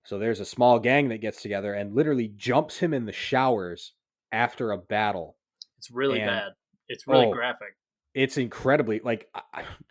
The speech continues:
Speaker 1: I don't know why my parents let me read this when I was, like, eleven. They shouldn't have,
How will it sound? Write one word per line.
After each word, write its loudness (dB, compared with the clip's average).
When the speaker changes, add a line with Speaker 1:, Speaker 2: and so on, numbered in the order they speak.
Speaker 1:
I 6
don't 4
know 6
why 2
my -6
parents -4
let -2
me -4
read -6
this 0
when 2
I 4
was, 2
like, 4
eleven. 4
They 0
shouldn't 0
have, 4